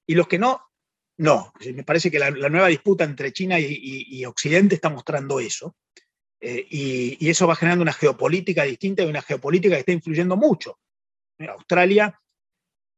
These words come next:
pidió a la Organización Mundial de la Salud una investigación sobre cómo apareció el covid. China cerró su mercado para productos australianos.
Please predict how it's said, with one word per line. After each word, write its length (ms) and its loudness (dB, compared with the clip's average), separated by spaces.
pidió 260 2
a 40 6
la 60 4
Organización 280 -2
Mundial 240 -2
de 60 -4
la 80 -4
Salud 180 0
una 80 -2
investigación 500 -6
sobre 220 -4
cómo 180 0
apareció 440 -2
el 100 -2
covid. 380 -4
China 480 -4
cerró 380 -6
su 140 -10
mercado 420 0
para 160 -8
productos 360 -8
australianos. 640 -6